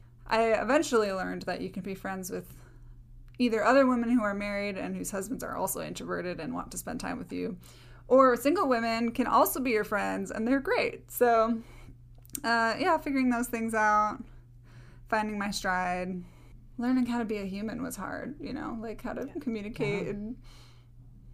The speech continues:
Speaker 1: figure out our communication styles and figure out how we argue and things like that. But, you know, everybody has that, so.
Speaker 3: Yeah. I mean, I imagine, like, at that age, there's so much of learning that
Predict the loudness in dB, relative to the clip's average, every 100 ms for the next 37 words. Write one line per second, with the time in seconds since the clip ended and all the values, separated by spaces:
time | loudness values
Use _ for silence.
0 | -20 -20 -20 -2 0 4 4 4 0 -4
1 | -6 -2 -2 0 -2 -2 2 4 2 0
2 | -4 -8 -8 -10 -14 -8 -4 -2 -2 0
3 | -2 -2 -4 -4 -2 -2 -4 -4 -8 -4
4 | -4 -4 -6 -8 -8 -10 -8 -10 -10 -12
5 | -10 -10 -10 -12 -12 -14 -12 -12 -12 -12
6 | -12 -16 -16 -16 -16 -18 -12 -8 -8 -6
7 | -2 0 0 -2 -4 -6 -6 -4 -4 -8
8 | -12 -20 -20 -20 -6 -4 -2 -4 -4 -2
9 | -2 -6 -8 -8 -6 -4 -4 -2 -2 -4
10 | -4 -8 -8 -8 -8 -6 -6 -6 -6 -8